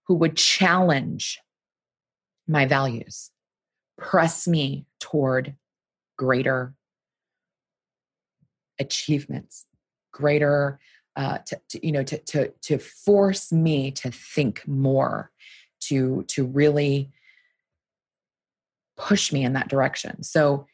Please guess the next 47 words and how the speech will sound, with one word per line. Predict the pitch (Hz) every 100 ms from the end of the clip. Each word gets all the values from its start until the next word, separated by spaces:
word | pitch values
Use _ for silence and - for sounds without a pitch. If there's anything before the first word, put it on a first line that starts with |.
| _
you | -
can | 143
surround | 143 - 151 175
yourselves | 196 - 185 175 -
with | 170
people | 170 165 165 160 160 160 _ _ _ _ -
who | 160 147 147 - _ _ _ _ _ _ _ _ _ _ -
maybe | 160 160 170 - _ _ _ _ _
have | - 165
different | 170 160 151
values | 139 147 147
than | 156
you, | 156
but | 131 -
what | 147 151
I | 180
want | 214
you | -
to | 143
do |
is | 139
I | 139
want | 143 -
you | 139
to | 139 -
get | 127 160 -
with | 147
a | 143
group | 143 139
of |
people | - 139 139 139 - - - - - -
that | 143
are | 139 139
going | 143 147 147
to | 143 - 143 143 139 139 - _ _ _ _ _
value | 147 143 135 139
honesty | - 127 131 - - 131 131
and | 123
honor | - 127 135 135 131
and | 135 135 - _ _
preserving | - 143 135 143 139 139 135
grace | 131 131 135 131 131 -
and | -
supporting, | - - - - 147 139
empowering | 139 139 139 135 139 139
other | - -
people. | - 165 165 156 147